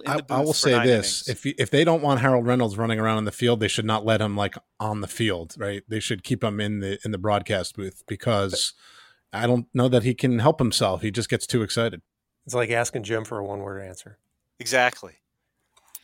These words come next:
Speaker 3: Yeah, you mentioned, uh, Milan Tolentino. I was looking back at our, uh, coverage of the twenty nineteen game and th-, some of the top performers from that game. Um,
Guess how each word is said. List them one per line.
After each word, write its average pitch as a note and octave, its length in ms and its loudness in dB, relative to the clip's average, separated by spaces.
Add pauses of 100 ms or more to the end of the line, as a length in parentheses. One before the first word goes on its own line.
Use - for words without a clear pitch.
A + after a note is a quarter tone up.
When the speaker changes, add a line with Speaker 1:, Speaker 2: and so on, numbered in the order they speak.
(120)
Speaker 3:
Yeah, C#3 80 4
you C3 120 4
mentioned, C#3+ 440 4
uh, A2+ 240 2 (100)
Milan C3+ 240 4
Tolentino. A#2+ 480 2
I A2 120 4
was G#2+ 200 -6
looking C#3 340 -4
back A#2+ 360 -4
at A2+ 160 -2
our, G2+ 440 -2
uh, G#2 240 -10
coverage A#2+ 360 2
of G2+ 340 -4
the - 140 -10 (180)
twenty B2 260 -4
nineteen A#2 440 -4
game G#2 200 -6
and G2 140 -10
th-, - 140 -20
some A#2+ 120 -6
of G#2 40 -6
the G2 80 -10
top G#2+ 240 -2
performers A2 520 -8
from - 140 -14
that G2 180 -10
game. F#2+ 360 -14 (500)
Um, F#2 460 -12